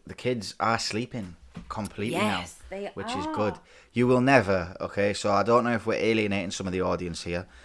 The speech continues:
Speaker 1: but if you're listening and you have got kids, then hopefully you'll understand. If you're listening and you haven't got kids, then this is just a little forewarning for you about what to expect. So today, before the baby went to bed, we gave him his bottle,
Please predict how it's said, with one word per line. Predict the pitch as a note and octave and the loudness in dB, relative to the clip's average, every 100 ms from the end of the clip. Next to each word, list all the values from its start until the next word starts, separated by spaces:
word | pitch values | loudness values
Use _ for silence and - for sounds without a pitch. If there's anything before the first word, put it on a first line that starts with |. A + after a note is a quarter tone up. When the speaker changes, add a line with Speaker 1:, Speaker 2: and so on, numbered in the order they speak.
| - - - | -20 -20 -6
Speaker 1:
but | F#2 - | -2 0
if | F#2+ - | -2 -2
you're | G#2 | 2
listening | A2+ - G#2+ | 2 2 0
and | G2+ | 2
you | G2+ | 2
have | G2 G#2+ | 4 4
got | G2+ F#2 | 4 -4
kids, | - F2 F#2+ - - | -2 -6 -6 -10 -10
then | F#2+ | -6
hopefully | F#2+ G#2+ - F#2 | -2 -2 -2 -2
you'll | F2+ F#2 | 0 0
understand. | F2+ E2+ G2+ F2+ F2 - - | -2 -4 -4 -4 -4 -10 -14
If | F#2 | -6
you're | G#2 | -2
listening | A#2 A2 G#2 | -2 -2 -4
and | F#2+ | -2
you | |
haven't | B2 A2+ | -2 -2
got | D#2+ - | -2 -4
kids, | F2 F2+ - - - - - | -6 -6 -14 -18 -20 -14 -4
then | F#2 | -2
this | G#2 - | -2 -4
is | G2 | -4
just | A2+ - | -4 -2
a | A2 | 2
little | B2 B2+ | 2 2
forewarning | - A#2 A2+ A2+ A2 G#2+ F#2+ | 2 4 6 6 6 6 2
for | - E2 | -6 -4
you | E2 - - _ - | -4 -8 -20 _ -10
about | F2+ F2 F2+ | -4 -2 0
what | F2+ - | -2 -4
to | F2+ | -8
expect. | F2 - F#2 F#2 - - - - | -8 -8 -8 -8 -16 -20 -20 -10
So | - G#2+ G#2 - - | 4 8 8 6 -4
today, | - A2+ A#2+ G2 F#2 - _ _ _ _ _ _ _ - | 0 6 6 6 0 -12 _ _ _ _ _ _ _ -14
before | F#2 - A2+ | -4 4 6
the | G#2+ | 6
baby | G#2 G2 | 4 2
went | G2 F2+ - | 0 -4 -4
to | |
bed, | F#2 F#2 F#2 _ _ _ _ _ _ - | 0 0 -2 _ _ _ _ _ _ -14
we | G2 | -6
gave | A2+ A2+ | 2 4
him | A2 | 4
his | F#2 | 2
bottle, | F#2 - F2+ | 2 2 0